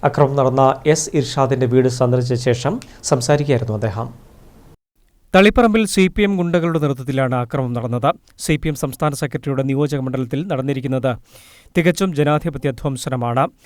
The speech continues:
ജില്ലയിൽ എവിടെയും കോൺഗ്രസ് പ്രവർത്തകരെ ഗാന്ധി സ്തൂപം സ്ഥാപിക്കാൻ അനുവദിക്കില്ല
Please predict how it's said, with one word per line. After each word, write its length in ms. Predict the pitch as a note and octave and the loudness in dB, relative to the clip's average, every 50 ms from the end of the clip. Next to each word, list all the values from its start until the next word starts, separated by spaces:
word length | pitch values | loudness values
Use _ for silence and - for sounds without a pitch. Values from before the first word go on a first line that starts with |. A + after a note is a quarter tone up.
| - - - D#3+ | -20 -10 -2 0
ജില്ലയിൽ 300 | F3 F3 G3 G#3 G#3 F#3+ F3+ | 2 4 4 4 6 4 2
എവിടെയും 300 | D#3+ E3+ F3 F#3 F3+ F3 - D3+ | 2 2 2 2 0 0 0 -2
കോൺഗ്രസ് 320 | D3+ D3+ D3+ D#3+ - - E3+ | -2 0 -2 -4 -4 -2 -2
പ്രവർത്തകരെ 380 | D3 C#3+ C#3+ - D3+ C#3 C#3 C3+ C#3 | -2 -2 -2 -2 -2 -2 -2 -2 0
ഗാന്ധി 260 | C3 C3+ B2+ - D#3+ D3 | -2 -2 -2 -4 -8 -6
സ്തൂപം 300 | - D#3 C#3+ C3 C3 C3+ C3 | -2 -2 -2 -2 -4 -8 -8
സ്ഥാപിക്കാൻ 460 | - C3+ C3+ B2+ C3+ A#2+ C#3 C3+ C3 C3 | -4 -4 -4 -4 -4 -4 -2 -2 -2 -2
അനുവദിക്കില്ല 540 | B2+ B2+ B2+ C#3 C#3+ C#3 - C#3+ C3+ C3+ C3+ | -2 -2 -4 -4 -6 -4 -4 -4 -2 0 0